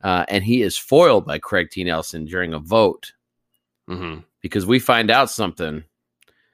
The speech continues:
Speaker 1: There's a great line of dialogue that Craig T throws his way.
Speaker 2: Let's hear it.
Speaker 1: "She likes to eat popsicles after you make love."
Speaker 2: <laughs> She's, she, <laughs>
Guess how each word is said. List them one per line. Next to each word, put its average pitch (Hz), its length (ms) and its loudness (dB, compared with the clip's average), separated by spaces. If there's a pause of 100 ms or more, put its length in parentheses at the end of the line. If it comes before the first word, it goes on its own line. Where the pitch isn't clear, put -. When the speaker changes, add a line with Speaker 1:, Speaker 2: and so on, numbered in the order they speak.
(300)
Speaker 1:
There's 104 160 -4
a 101 60 -2
great 113 280 2
line 117 220 2
of 110 100 2
dialogue 104 440 4
that 90 80 -4
Craig 101 320 -2
T 117 160 -4
throws 90 320 -4
his 85 200 -10
way. 85 360 -6 (480)
Speaker 2:
Let's 92 100 -10
hear 98 200 2
it. 85 100 -4 (880)
Speaker 1:
"She - 220 -4
likes 131 260 2
to - 80 -10
eat 120 240 -4
popsicles 107 580 -2
after 85 280 -4
you 87 60 -4
make 82 280 -6
love." 73 340 -8 (640)
Speaker 2:
<laughs> - 540 -20
She's, - 420 -14 (680)
she, - 220 -16
<laughs> - 1000 -20